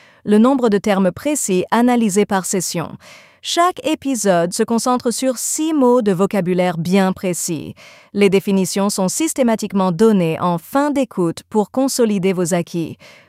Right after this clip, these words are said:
Vous profitez ainsi d'un accent britannique académique et d'une méthode efficace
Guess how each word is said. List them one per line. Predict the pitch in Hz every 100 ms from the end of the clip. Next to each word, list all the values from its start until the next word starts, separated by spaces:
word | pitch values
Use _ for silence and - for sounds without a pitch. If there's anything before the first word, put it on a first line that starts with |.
| _ _
Vous | 220
profitez | - 330 339 330 311
ainsi | 254 240 262
d'un | 214 190
accent | 185 208 190
britannique | 185 202 180 175 -
académique | 208 220 196 170 156 180 -
et | 240
d'une | 220 247
méthode | 254 277 285 240 -
efficace | 320 311 262 170 76 -